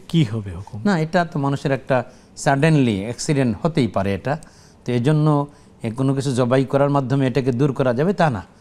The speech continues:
Speaker 2: বরং আল্লাহ রব্বুল আলামিন যে বান্দার বিভিন্ন মর্যাদা বৃদ্ধির জন্য, যে আল্লাহ পাক রব্বুল আলামিন বান্দার মর্যাদা বৃদ্ধির জন্য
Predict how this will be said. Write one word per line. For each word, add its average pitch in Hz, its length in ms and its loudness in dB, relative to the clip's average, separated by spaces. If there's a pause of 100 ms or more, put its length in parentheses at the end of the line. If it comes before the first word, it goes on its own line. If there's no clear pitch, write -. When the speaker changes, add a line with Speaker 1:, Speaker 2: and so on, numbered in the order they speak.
(280)
Speaker 2:
বরং 185 100 0
আল্লাহ 160 340 2
রব্বুল 135 320 0
আলামিন 131 520 2 (420)
যে 120 120 -2
বান্দার 127 460 2
বিভিন্ন 127 380 0
মর্যাদা 127 420 0
বৃদ্ধির 147 420 2
জন্য, 107 300 -2 (520)
যে 123 260 0
আল্লাহ 127 360 0
পাক 156 220 0
রব্বুল 143 240 -2
আলামিন 135 540 0
বান্দার 127 300 -2
মর্যাদা 135 420 -2
বৃদ্ধির 139 480 0
জন্য 151 340 0